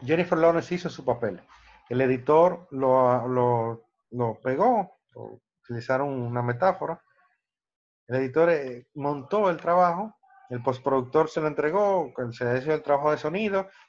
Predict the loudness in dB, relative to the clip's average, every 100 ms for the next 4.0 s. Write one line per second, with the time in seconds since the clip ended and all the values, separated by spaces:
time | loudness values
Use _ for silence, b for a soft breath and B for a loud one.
0 | -4 -2 -2 -4 -6 -2 0 -2 0 -2
1 | -2 -8 _ -6 -6 0 2 2 0 -2
2 | -2 0 2 2 0 -2 -2 0 2 2
3 | -2 -4 -8 -8 -6 -6 -8 -8 -8 -12